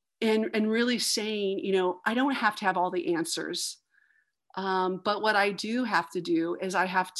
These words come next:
to receive the support and I have to receive the help." And this last year, I mean, I, I've never felt so supported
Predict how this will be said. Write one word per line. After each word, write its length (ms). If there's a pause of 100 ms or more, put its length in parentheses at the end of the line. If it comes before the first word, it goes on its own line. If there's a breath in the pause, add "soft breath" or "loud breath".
to 560
receive 760 (500)
the 80
support 500 (720)
and 160
I 80
have 180
to 100
receive 760
the 60
help." 380 (680 soft breath)
And 640 (360)
this 300
last 420
year, 560
I 80
mean, 240
I, 460 (460 soft breath)
I've 160
never 360
felt 360
so 800 (200)
supported 920